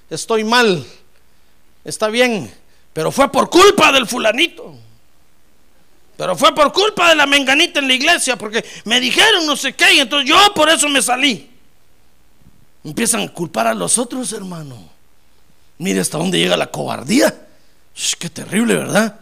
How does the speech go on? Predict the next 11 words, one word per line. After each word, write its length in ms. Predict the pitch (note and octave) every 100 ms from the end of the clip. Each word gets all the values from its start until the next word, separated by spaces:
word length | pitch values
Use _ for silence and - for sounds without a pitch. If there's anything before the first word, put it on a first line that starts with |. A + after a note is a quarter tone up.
| - - - - - - -
Por 200 | - C#3+
eso 260 | F3+ A3+ B3+
hace 220 | G3+ A3+
usted 240 | G#3+ A#3 A3
bien 280 | G#3+ C4
en 120 | C4 F3+
rechazar 480 | D#3+ C#3+ - C#3+
ese 120 | F3 G3+
espíritu 440 | - C3+ C3 C#3+
de 80 | D3
cobardía, 640 | D#3 D3 D3 C4+ G#4+ -